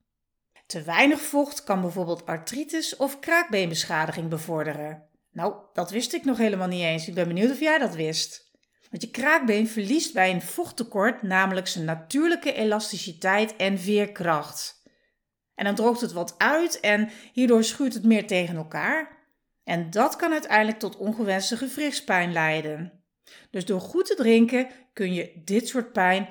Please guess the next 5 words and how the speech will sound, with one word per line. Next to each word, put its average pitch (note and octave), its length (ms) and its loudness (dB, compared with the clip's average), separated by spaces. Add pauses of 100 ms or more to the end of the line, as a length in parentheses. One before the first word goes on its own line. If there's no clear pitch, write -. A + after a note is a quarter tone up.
(200)
ook - 220 0
verminderen G3+ 840 4
en G#3+ 500 -4
of F3 220 -4
voorkomen. G#3+ 920 2